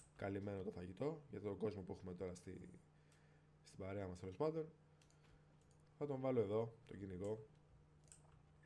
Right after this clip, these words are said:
Και θα τον βάλω να χτιστεί γρήγορα, δηλαδή να τον βάλουμε να είναι highest priority. Γιατί πρέπει να ξεκινήσει,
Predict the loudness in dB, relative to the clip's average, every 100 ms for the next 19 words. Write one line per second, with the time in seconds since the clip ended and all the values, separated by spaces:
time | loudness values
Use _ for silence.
0 | -20 -20 -12 -2 2 4 2 -2 -2 0
1 | -2 0 4 4 2 -2 -4 -14 -20 -20
2 | -16 -8 -6 -4 -4 -2 -2 -2 -4 -4
3 | -6 -8 -14 -20 -20 -20 -20 -6 0 0
4 | 0 -2 -2 0 -2 -4 -6 -8 -20 -20
5 | -20 -20 -20 -20 -20 -8 -4 -2 -2 -2
6 | -2 -4 -4 -2 -2 -2